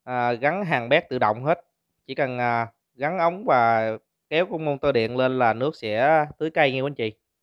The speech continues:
Trước mặt của mình đây là một khu xưởng trồng và chế biến của trà Tam Lan, một trong những cái hiệu trà lớn của tỉnh Tây Ninh nghe quý anh chị. Hiện tại thì trà Tam Lan xuất hiện, à,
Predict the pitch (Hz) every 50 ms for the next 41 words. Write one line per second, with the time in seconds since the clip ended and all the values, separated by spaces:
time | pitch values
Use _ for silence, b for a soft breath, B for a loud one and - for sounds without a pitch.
0 | _ _ _ _ _ _ _ _ _ _ _ - 202 220 208 165 139 - 165 170
1 | 170 156 139 135 131 139 143 143 143 135 131 123 117 - _ - - 156 151 147
2 | 139 143 143 _ _ _ _ _ - 135 120 113 113 120 156 - - _ _ -
3 | 143 131 127 127 117 110 - _ _ - 117 117 113 - - 147 165 160 160 165
4 | 180 196 202 185 - 117 113 123 139 - - 131 123 120 117 - 131 127 131 135
5 | 135 135 135 135 131 123 120 _ _ _ _ _ _ _ _ _ _ _ _ -
6 | 127 123 120 - 147 147 143 135 131 131 147 - 175 151 127 120 120 117 - 131
7 | 123 120 120 117 117 113 _ - 123 135 143 156 180 208 214 - - 110 107 107
8 | 113 139 170 190 - _ _ - 117 113 143 165 151 147 147 139 139 143 135 143
9 | 170 160 - 123 117 117 - _ _ _ _ _ _ _ _ _ _ _ _ _
10 | _ _ _ _ _ _ 123 131 131 131 113 127 143 143 131 127 - 131 127 -
11 | 139 143 147 147 143 143 143 143 - - 190 _ - 127 117 113 120 127 135 135
12 | 135 135